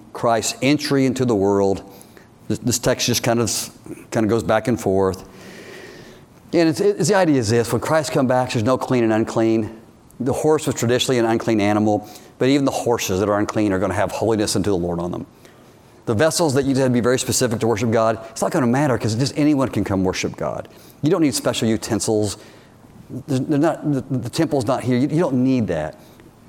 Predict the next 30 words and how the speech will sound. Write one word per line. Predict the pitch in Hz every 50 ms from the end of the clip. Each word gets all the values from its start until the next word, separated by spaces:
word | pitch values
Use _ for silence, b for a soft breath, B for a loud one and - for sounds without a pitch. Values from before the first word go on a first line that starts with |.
| - - -
The | - 160
idea | 156 147 143 147
is | 127 104
that | 113 - - - - - - - - 160 - -
the | - - - - 131
Lord's | 160 175 185 180 165 127 -
here, | - - 90 - - - - - B B B B B B B B B B B B B B B B B - -
and | 113 104 101 104
everyone | 117 131 127 143 139 127 123 117 113 113 113 113 113 90 - - - - - - - - - -
can | - 110 104 95
come | - - 107 98 95 92 92 92 85 85 - - - - -
and | 101 95 95 85
worship | 87 87 - - 85 - -
him. | - - - - - - -
It's, | 123 139 135 - - - - - -
it's | - 139 131 -
a | 120
huge | 101 - - - 104 90 -
text. | - - 80 73 - - - - - B B B B B B B B B B
It's | 123 113
pretty | - 170 151 135
amazing, | 117 110 110 110 113 101 113 113 110 110 110 110 110 B B B B B B B B B
and | - 101 98
we | 120 135
could | 131 135 -
talk | 123 117 110
about | 113 117 113 107 - 143
each | 131 110 -
individual | 123 113 107 110 104 107 104
part, | 98 - - 92 85 90 98